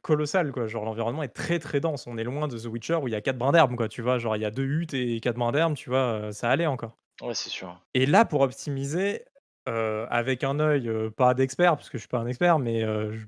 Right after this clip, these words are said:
Speaker 1: j'ai un peu fait de level design et machin dans ma vie, quoi. Et, et en vrai, on voit, putain, il y a des textures, elles sont pauvres, quoi.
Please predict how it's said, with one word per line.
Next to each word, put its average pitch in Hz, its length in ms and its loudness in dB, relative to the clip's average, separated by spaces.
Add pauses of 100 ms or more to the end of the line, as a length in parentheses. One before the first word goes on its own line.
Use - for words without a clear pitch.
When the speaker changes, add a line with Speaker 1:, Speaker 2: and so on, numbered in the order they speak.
Speaker 1:
j'ai 110 280 -4
un 110 80 0
peu 127 120 -4
fait 131 120 -2
de 117 140 -2
level 113 160 2
design 120 300 -2
et - 40 -6
machin 113 220 -6
dans 113 80 -4
ma 120 120 -4
vie, 190 160 -6
quoi. 180 180 -6 (440)
Et, 127 360 4
et 123 80 4
en 123 140 4
vrai, 156 560 2 (600)
on 131 120 -4
voit, 139 400 0
putain, - 240 0
il 147 60 4
y - 20 6
a 117 40 2
des 113 100 -4
textures, 175 400 -8
elles 117 60 -8
sont 117 260 -12
pauvres, 139 320 2
quoi. 117 180 -12